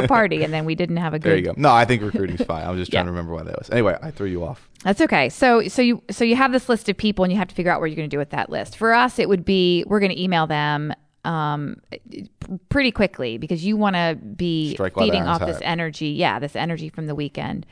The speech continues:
Speaker 1: Um, they wanna hear from you quickly. They've signed up. They're more likely to follow through on the process of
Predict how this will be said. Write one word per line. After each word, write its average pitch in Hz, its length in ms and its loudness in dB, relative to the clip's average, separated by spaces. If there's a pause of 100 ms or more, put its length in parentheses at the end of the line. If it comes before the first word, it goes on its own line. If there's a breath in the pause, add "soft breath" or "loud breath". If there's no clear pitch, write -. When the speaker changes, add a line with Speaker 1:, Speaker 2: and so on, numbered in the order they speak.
(400 loud breath)
Speaker 1:
Um, 156 220 -2
they 190 140 4
wanna 185 180 4
hear 175 200 0
from 160 180 -6
you 151 120 -4
quickly. 143 340 -6
They've 139 180 -8
signed 160 360 -6
up. 143 200 -2
They're 170 120 -2
more 196 260 4
likely 170 400 2
to 156 260 0
follow 170 340 4
through 160 300 0
on 147 100 -2
the 151 60 -6
process - 760 -4
of 151 380 -4